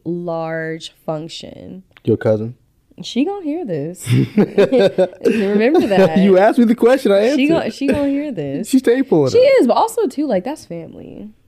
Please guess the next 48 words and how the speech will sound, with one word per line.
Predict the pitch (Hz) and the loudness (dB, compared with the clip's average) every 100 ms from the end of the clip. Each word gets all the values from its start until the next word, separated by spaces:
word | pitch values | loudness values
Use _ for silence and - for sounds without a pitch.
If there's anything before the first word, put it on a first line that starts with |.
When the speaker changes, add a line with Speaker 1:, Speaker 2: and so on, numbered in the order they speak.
| 190 | _
Speaker 1:
That's | 262 277 | -8 -6
like, | 254 190 147 - _ _ _ - _ _ | -8 -6 -6 -10 _ _ _ -20 _ _
pull | - - | 0 0
Speaker 2:
They, | 147 | 0
Speaker 1:
up. | 165 139 | -2 -2
Speaker 2:
they | 123 | 0
all | 143 139 | 2 0
family. | 120 104 107 131 _ _ _ _ _ _ _ _ _ - | -4 -10 -18 -20 _ _ _ _ _ _ _ _ _ -8
Speaker 1:
They | 359 | -2
are, | 196 180 | -2 -2
but | 180 202 - | -6 -8 -8
it's | 302 | -8
not | 427 370 | -6 -2
that | 226 | 0
level | 185 175 165 156 | -2 -4 -6 -8
of, | 147 147 160 - | -8 -10 -12 -6
Speaker 2:
Mm. | 110 107 104 107 | -2 -2 -4 -8
Speaker 1:
"Dang, | 165 180 185 180 | -10 -6 -4 -4
I | 170 | -4
didn't | 185 185 | -6 -8
put | 165 | -14
the | 151 | -20
food | _ 170 180 | _ -4 -4
away | 165 156 147 | -4 -6 -4
Speaker 2:
Mm. | |
Speaker 1:
tonight." | 120 107 104 123 123 - | -2 0 -2 -8 -16 -16
You | 170 196 | -12 -6
can | 262 | -6
still | - 160 | -4 -6
pull | - 147 | -6 -10
up, | - - | -12 -14
though. | - - - | -18 -14 -2
Speaker 2:
But | 147 147 | 0 2
to | 156 | 2
answer | 170 170 | 2 2
your | 127 | 2
question, | 147 143 123 | 0 0 0
how | 117 127 | 0 0
do | |
I | 127 | 0
feel | 123 123 | 0 0
about | 113 110 98 | 2 0 -2
being | 110 107 104 | -2 -2 -4
the | 104 101 | -6 -6
only | 110 107 110 101 107 | -4 0 0 -2 -6
male | 104 104 104 101 95 | -6 -4 -2 -4 -6
in | 104 95 95 | -8 -8 -2
that | 110 107 104 | 0 0 -2